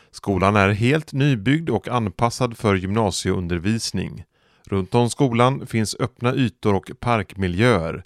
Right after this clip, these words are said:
och det är nära till tunnelbanan och tvärbanan. Bland annat samarbetar skolan med ica-gruppen. En annan nyhet inför nästa läsår är att Torildsplans gymnasium erbjuder en spetsutbildning i teknik.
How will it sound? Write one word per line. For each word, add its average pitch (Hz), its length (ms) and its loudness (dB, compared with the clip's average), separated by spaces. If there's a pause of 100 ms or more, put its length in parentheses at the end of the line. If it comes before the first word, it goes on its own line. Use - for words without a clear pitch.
och - 340 -20
det 90 120 -4
är 87 40 -4
nära 95 420 0
till 90 300 -6
tunnelbanan 92 680 -4
och - 200 -10
tvärbanan. 92 760 -6 (480)
Bland 101 160 0
annat 117 260 4
samarbetar 107 640 0
skolan 92 460 -4
med 90 200 -4
ica-gruppen. 107 1080 -6 (360)
En 123 160 4
annan 139 200 6
nyhet 143 360 4
inför 127 260 -2
nästa 123 300 0
läsår 120 600 0
är 104 160 2
att - 240 -2
Torildsplans 131 920 0
gymnasium 117 580 2
erbjuder 101 640 0
en 110 260 -4
spetsutbildning 135 960 -2
i 120 100 -4
teknik. - 680 -4